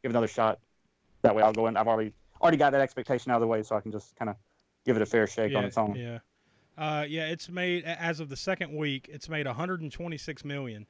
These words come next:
Speaker 2: and
Speaker 1: Wow.
Speaker 2: it,
Speaker 1: Yeah, I
Speaker 2: it
Speaker 1: know
Speaker 2: ma-,
Speaker 1: this is
Speaker 2: it made thirty-two million
Speaker 1: second one,
Speaker 2: in
Speaker 1: right?
Speaker 2: its, it, yeah, it made thirty-two million in its second weekend, this weekend. I guess that's kinda the
Speaker 1: Yeah.
Speaker 2: unofficial number. So yeah, it's, it's raking in.
Speaker 1: Yeah, raking in. That's true.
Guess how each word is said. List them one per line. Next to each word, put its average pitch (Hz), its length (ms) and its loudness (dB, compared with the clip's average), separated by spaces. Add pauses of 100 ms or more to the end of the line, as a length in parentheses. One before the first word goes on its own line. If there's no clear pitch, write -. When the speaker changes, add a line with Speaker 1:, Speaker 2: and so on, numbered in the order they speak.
Speaker 2:
and 147 120 -4
Speaker 1:
Wow. - 300 4
Speaker 2:
it, - 80 -4
Speaker 1:
Yeah, 123 80 8
I - 20 10
Speaker 2:
it 156 40 8
Speaker 1:
know 180 80 8
Speaker 2:
ma-, 202 40 6
Speaker 1:
this 175 140 -4
is 147 100 -10
Speaker 2:
it 151 100 -8
made 156 240 -4
thirty-two 160 380 2
million 147 140 0
Speaker 1:
second 151 40 4
one, 170 100 2
Speaker 2:
in - 60 0
Speaker 1:
right? 143 140 0
Speaker 2:
its, 143 300 -8
it, - 20 -
yeah, 131 180 -4
it 135 60 -6
made 143 240 -6
thirty-two 156 340 -4
million 147 300 -4
in 127 120 -6
its 117 120 -16
second 131 260 -8
weekend, 127 340 -8
this 131 200 -10
weekend. 117 360 -10
I 113 60 -12
guess 120 160 -12
that's 123 140 -14
kinda 120 220 -10
the 113 160 -2
Speaker 1:
Yeah. 123 60 8 (340)
Speaker 2:
unofficial 139 480 -6
number. 120 320 -6
So 127 160 -12
yeah, 123 220 -6
it's, - 220 -10
it's 151 180 -14
raking 165 320 0
in. 120 220 -4
Speaker 1:
Yeah, 123 120 0 (680)
raking 156 340 -2
in. 160 140 -2
That's 135 180 -10
true. 127 300 0